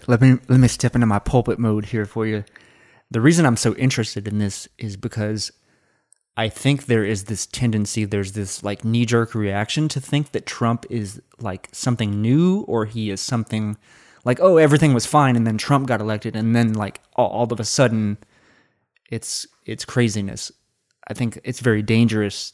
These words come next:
to view things that way, and that's a lot of why we are in the situation we are, and we have Trump, is because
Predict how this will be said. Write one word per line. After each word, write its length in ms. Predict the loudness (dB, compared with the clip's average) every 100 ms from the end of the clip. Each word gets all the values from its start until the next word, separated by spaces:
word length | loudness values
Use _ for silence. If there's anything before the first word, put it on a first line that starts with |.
| -12
to 140 | -10
view 180 | -6 -4
things 360 | -4 -6 -6 -6
that 200 | -8 -6
way, 240 | -10 -8
and 100 | -2
that's 280 | -2 -2 -8 -12 -12 -6
a 60 |
lot 420 | -4 0 0 0
of 180 | -2 -4
why 280 | -4 -6 -6
we 240 | -4 -4
are 240 | -4 -8 -12 _ _ -20 -20 -20 _ _ 0
in 180 | 4
the 60 | 4
situation 560 | 0 -4 -2 -4 -2 -4
we 160 | -6 -4
are, 160 | -2
and 180 | 0 0
we 100 | -2
have 300 | -4 -6 -6
Trump, 260 | -4 -4 -6
is 120 | -12
because 380 | -10 -4 -4